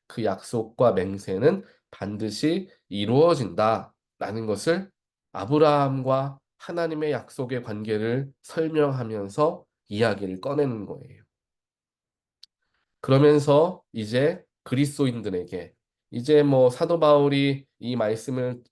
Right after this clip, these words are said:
어, 이 서신을 쓸 때에는 초대 기독교, 초기이지 않습니까? 그리스도교의 초기이기 때문에 많은 박해가 있었던 어려운 때였습니다. 이 어려운 때에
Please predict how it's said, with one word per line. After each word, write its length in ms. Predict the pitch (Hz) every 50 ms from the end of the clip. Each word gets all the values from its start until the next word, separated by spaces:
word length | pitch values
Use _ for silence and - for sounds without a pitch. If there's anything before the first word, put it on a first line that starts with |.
| _ _
어, 300 | - 101 95 90 87 82
이 260 | 104 113 117 117 110 - - _ -
서신을 460 | - - 160 147 - 156 143 147 139
쓸 240 | 143 - 151 147 -
때에는 580 | - 147 143 131 120 117 113 127 139 123 127 - _ _ _ _ _ _ _
초대 400 | - - 202 190 185 190 180 170
기독교, 480 | 139 - 127 113 131 127 - - 98 95
초기이지 600 | - - 214 196 190 202 190 175 160 139 139 139
않습니까? 500 | 110 101 101 - 101 98 95 - - 127
그리스도교의 720 | - - 117 117 113 - - 110 101 104 98 98 107 107 107
초기이기 580 | - - 165 165 175 170 160 139 127 127 123
때문에 580 | - 113 101 92 95 107 135 151 143 113 - - - _ _ _ _ -
많은 320 | 110 104 123 143 151 151
박해가 420 | 123 120 - - 156 147 143 147
있었던 520 | 131 120 - - 117 - - 113 110 110 -
어려운 460 | - 95 101 113 143 156 147 135 120
때였습니다. 920 | - 117 104 90 80 - - - - - - 104 - - - _ - - _ _ _ _ _ _ _ _ _ _ _ _ _ _ _ _ _ _ _ _ _ _ - - _ _
이 140 | - 139 147
어려운 480 | 117 113 117 139 156 160 160 156 151
때에 480 | 143 143 127 123 135 156 180 196 208